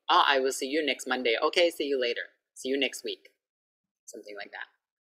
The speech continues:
We can also say, "It was great to catch up." Do you know what catch up is? What is catch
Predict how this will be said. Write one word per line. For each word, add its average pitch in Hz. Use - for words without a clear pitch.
We 139
can 156
also 135
say, 147
"It 147
was 139
great 143
to 147
catch -
up." -
Do 160
you 214
know 254
what 277
catch -
up 208
is? 185
What -
is 202
catch -